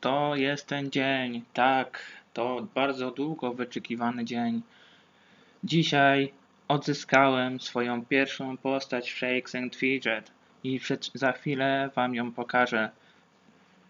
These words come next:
Muszę wam powiedzieć, że aż się łezka wokół kręci, gdy ją zobaczyłem, gdy mogłem na nią wejść.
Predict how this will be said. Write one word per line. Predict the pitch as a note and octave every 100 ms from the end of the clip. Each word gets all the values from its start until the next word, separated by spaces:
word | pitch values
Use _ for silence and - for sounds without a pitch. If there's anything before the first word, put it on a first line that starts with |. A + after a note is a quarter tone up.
| _ _
Muszę | - C3+ C3+ D3
wam | C#3+ C#3
powiedzieć, | C#3 C3 C3+ C3 C#3 C3+ C3
że | - B2+ B2+ B2+
aż | C3+
się | - - C#3 C3
łezka | C3 C3 - B2+
wokół | B2 B2 -
kręci, | - A#2+ B2 A#2+ - A#2+ B2
gdy | A#2+ A#2
ją | B2 B2+
zobaczyłem, | A#2+ B2 B2 - B2 B2+ B2+ B2+
gdy | A#2+ A#2+
mogłem | B2 C3 B2+ B2+
na | B2+
nią | B2+ A#2+
wejść. | A#2+ B2 A#2+ - -